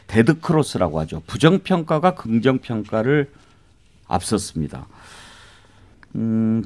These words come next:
최근에 리얼미터가 조사한 거를 보면 유월 둘째 주에서 사십팔 점 영 대 사십사 점 이 긍정이 앞섰는데,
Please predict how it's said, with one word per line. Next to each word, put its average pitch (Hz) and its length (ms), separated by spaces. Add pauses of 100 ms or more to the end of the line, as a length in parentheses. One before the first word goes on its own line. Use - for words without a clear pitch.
최근에 156 360
리얼미터가 147 1200
조사한 123 680
거를 101 300
보면 95 640 (1000)
유월 143 720
둘째 147 540
주에서 147 680
사십팔 160 720
점 139 220
영 120 240
대 147 140
사십사 139 460
점 107 220
이 107 320
긍정이 117 540
앞섰는데, 92 880